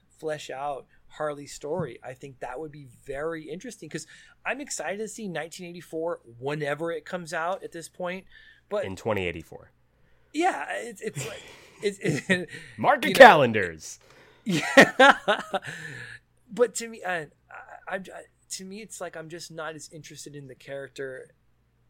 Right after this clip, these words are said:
Speaker 1: of Wonder Woman as I am is, you know, in the character of, uh, of Harley. And that's
Speaker 2: Totally
Speaker 1: just
Speaker 2: get it,
Speaker 1: cinematically.
Speaker 2: yeah.
Speaker 1: I, I didn't know she was created in the nineties. I thought she was much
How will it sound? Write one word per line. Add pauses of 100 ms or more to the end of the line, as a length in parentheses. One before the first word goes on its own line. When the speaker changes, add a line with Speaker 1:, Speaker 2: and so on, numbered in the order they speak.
(680)
Speaker 1:
of
Wonder
Woman
as
I
am (100)
is,
you
know,
in
the
character
of,
uh,
of
Harley. (360)
And
that's
Speaker 2:
Totally
Speaker 1:
just
Speaker 2:
get
it,
Speaker 1:
cinematically.
Speaker 2:
yeah. (340)
Speaker 1:
I, (140)
I
didn't
know
she
was
created
in
the
nineties.
I
thought
she
was
much